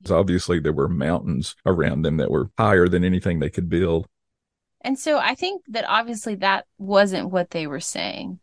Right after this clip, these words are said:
Speaker 1: No. When you get the context from other early writings, you see that it was common for groups to build towers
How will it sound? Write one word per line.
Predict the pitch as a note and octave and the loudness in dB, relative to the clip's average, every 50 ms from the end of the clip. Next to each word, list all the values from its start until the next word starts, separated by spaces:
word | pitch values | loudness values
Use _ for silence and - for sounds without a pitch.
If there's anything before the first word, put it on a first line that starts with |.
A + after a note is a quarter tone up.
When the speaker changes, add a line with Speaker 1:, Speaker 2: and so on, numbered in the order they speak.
| _ _ _ - | _ _ _ 2
Speaker 1:
No. | A2+ A2+ G#2+ F#2 E2+ D#2+ - - - - _ - | 6 6 6 6 4 2 -2 -8 -20 -12 _ 4
When | C#3 C3 A#2+ | 6 8 8
you | A2+ G2 | 8 8
get | F#2+ B2+ D3 - | 6 4 4 4
the | F3+ | 2
context | D3+ - - - G2+ A#2 B2+ - - A#2+ A#2+ - - - | -2 -2 0 2 2 2 2 2 0 0 0 -2 -4 -4
from | - G2+ F2+ E2 | -2 -2 0 4
other | - G2 G2+ A2+ A#2+ G#2+ G#2+ G2+ - - | 4 6 6 6 6 4 2 0 0 2
early | - G2+ A2 A2+ A2 G#2 | 4 4 6 6 4 2
writings, | F#2 F2+ F2 F#2 G2 G2+ G2+ G#2 A2 - - _ _ _ _ | 2 0 0 0 -2 -2 -4 -4 -6 -8 -14 _ _ _ _
you | - A2+ | 0 2
see | - - D3+ | 4 6 6
that | C3+ A#2 G#2 | 6 6 6
it | F2+ C#2 | 4 2
was | E2+ - | 0 -2
common | - - - A#2 A2+ B2+ B2 A#2+ B2 | -4 -2 0 2 4 4 4 2 2
for | A2+ - - F#2+ | 0 0 -2 0
groups | F2+ G2+ G#2+ A2 - - - | 2 4 4 2 2 0 -2
to | - F#2+ | -2 0
build | E2+ F2+ F2+ D#2 C#2+ | 2 4 2 2 0
towers | - - G#2+ G2 G2+ G#2+ G2+ F#2+ G2+ G2 - | -2 -2 0 0 2 2 2 2 0 -2 -4